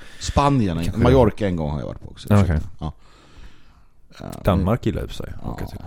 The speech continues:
Speaker 1: Nej, men vadå? Alltså, visst har jag ett mål med min vistelse utomlands, så att jag ska besöka någonting. Jag åker och se någon, någon byggnad eller sådär som jag alltid har velat göra. Eller
Speaker 2: Mm.
Speaker 1: träffa människor. Jag vill ju åka till Nordamerika, ja, för att, mm,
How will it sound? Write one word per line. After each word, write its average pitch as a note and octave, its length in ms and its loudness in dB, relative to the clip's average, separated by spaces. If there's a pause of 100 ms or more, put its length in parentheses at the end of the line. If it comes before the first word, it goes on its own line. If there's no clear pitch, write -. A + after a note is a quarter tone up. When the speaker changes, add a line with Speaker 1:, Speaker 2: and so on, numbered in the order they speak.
(400)
Speaker 1:
Nej, C3 160 -4
men D3+ 160 -2
vadå? D3 340 4
Alltså, B2+ 380 4
visst B2 260 2
har C3 160 8
jag C3 120 6
ett - 60 -6
mål A2+ 580 8
med G2 160 4
min G2 120 4
vistelse D2 460 -4
utomlands, D2+ 520 -4
så F2 120 -6
att F2 120 -4
jag F#2 80 -2
ska - 120 -6
besöka F#2+ 560 0
någonting. E2 360 -6
Jag F2+ 120 -2 (640)
åker F#2+ 260 0
och F2 60 0
se F2 200 0
någon, E2+ 140 0
någon D#2+ 260 -2
byggnad F#2+ 460 -2
eller F#2+ 140 -2
sådär D#2 260 -6
som F2 180 -6
jag D2+ 120 -4
alltid D#2 280 -6
har D2 60 -6
velat D2 220 -8
göra. C#2+ 260 -4
Eller E2 220 -2
Speaker 2:
Mm. F#2 140 2 (280)
Speaker 1:
träffa G#2+ 300 2
människor. A2+ 480 4
Jag G#2 80 6
vill G#2 120 2
ju G2+ 60 4
åka F#2+ 180 0
till F2+ 140 0
Nordamerika, F2 720 -4 (640)
ja, C2+ 340 0 (140)
för - 120 -2
att, - 240 -4
mm, A1+ 420 -10